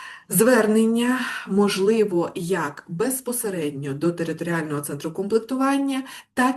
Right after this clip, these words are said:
і через електронний кабінет у застосунку Резерв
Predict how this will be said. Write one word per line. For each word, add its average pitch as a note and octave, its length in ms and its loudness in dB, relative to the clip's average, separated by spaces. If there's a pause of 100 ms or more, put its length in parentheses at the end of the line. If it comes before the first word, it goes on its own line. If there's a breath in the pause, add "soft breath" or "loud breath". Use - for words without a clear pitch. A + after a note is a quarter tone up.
і C4 160 0
через A3+ 460 2
електронний D3 760 -4
кабінет E3+ 760 -2
у F#3 100 0
застосунку D#3 960 -6
Резерв C3 500 -4